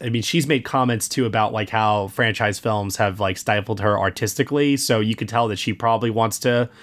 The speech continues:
branch off and do other things. But at the same time, they kinda already killed off her character in Avengers Endgame. So I don't know if they'd be willing to do it again, necessarily. I, I mean,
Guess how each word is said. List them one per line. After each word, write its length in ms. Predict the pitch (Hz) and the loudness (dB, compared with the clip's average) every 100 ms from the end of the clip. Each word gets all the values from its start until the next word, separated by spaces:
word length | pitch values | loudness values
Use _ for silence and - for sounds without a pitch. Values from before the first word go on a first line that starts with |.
| - - - - | -20 -20 -16 -2
branch 300 | 139 139 127 | 0 0 0
off 220 | 135 131 | 0 0
and 120 | 127 | 0
do 160 | 135 147 | 2 2
other 160 | 139 | 2
things. 340 | 135 151 147 135 | 0 2 2 2
But 120 | 131 | 0
at 80 | 127 | 0
the 40 | - | -2
same 360 | - 147 135 | 0 2 2
time, 580 | 120 - 151 143 123 110 | -2 -2 2 2 2 0
they 140 | 110 | 0
kinda 280 | 107 - 254 | -2 0 0
already 400 | - 254 285 302 | 2 0 2 0
killed 280 | - 233 226 | 0 0 2
off 180 | 247 233 | 2 2
her 100 | 220 | -2
character 760 | - 208 226 220 226 226 208 208 | 0 2 2 0 0 2 2 2
in 540 | 185 185 185 175 170 - _ | 2 2 2 -2 -4 -12 _
Avengers 420 | 151 131 196 170 160 | -2 0 0 0 0
Endgame. 560 | 220 208 269 269 285 | 0 2 2 2 2
So 800 | 196 160 147 143 147 143 147 151 - - - - _ _ _ - | 0 0 2 4 4 4 2 0 -6 -20 -20 -20 _ _ _ -2
I 80 | 170 | 0
don't 80 | 190 | 2
know 100 | 202 | 2
if 80 | |
they'd 160 | 185 180 | 2 0
be 80 | 175 | 0
willing 240 | 165 185 | 2 2
to 100 | 175 | 2
do 160 | 135 175 | 2 0
it 60 | |
again, 460 | 143 95 117 165 190 | 0 -2 0 2 2
necessarily. 880 | 202 175 196 220 214 214 214 220 208 | 0 0 -2 0 2 2 2 0 0
I, 220 | 151 151 | -2 0
I 20 | |
mean, 320 | 175 175 165 | 2 2 0